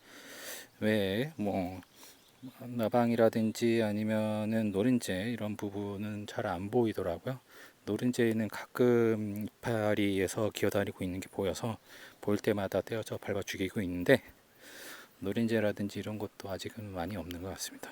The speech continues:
대신, 어, 요 담배 거세미 나방이 줄기를 파먹는 부분이 있어서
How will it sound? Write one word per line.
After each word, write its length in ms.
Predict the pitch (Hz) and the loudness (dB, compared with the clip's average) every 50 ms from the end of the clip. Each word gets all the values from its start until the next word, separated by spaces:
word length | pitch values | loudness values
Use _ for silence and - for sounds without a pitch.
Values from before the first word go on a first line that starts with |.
| - - - | -16 -16 -12
대신, 480 | - - 95 92 - - - 135 156 160 - - - - - - - - - - - - | -6 -6 -6 -4 0 2 4 4 2 2 -2 -10 -18 -18 -16 -14 -14 -14 -16 -16 -14 -6
어, 340 | - 92 90 90 87 87 87 87 | -4 -4 -2 -2 -4 -6 -6 -4
요 180 | 90 87 85 - - - - - - - - _ - - _ _ _ _ - - - - - - - | -4 -4 -4 -6 -12 -20 -20 -20 -20 -20 -20 _ -20 -20 _ _ _ _ -20 -20 -20 -18 -16 -16 -10
담배 240 | - - 101 92 104 | -6 -6 -2 0 0
거세미 360 | - - 104 - - 113 110 | 0 2 2 4 4 4 4
나방이 600 | 101 95 87 - 95 85 87 107 - - - 101 - | 6 4 4 4 2 0 0 -2 -4 -6 -6 -6 -4
줄기를 320 | - - 98 - 104 92 | -6 -6 -4 -4 -4 -4
파먹는 420 | - - - 123 117 113 107 107 101 | -4 -2 -2 0 2 2 0 0 -2
부분이 300 | - - 107 101 95 82 | -4 -4 -2 -2 -2 -2
있어서 460 | - - - - - - 120 101 | -4 -4 -6 -4 -2 -2 -2 -2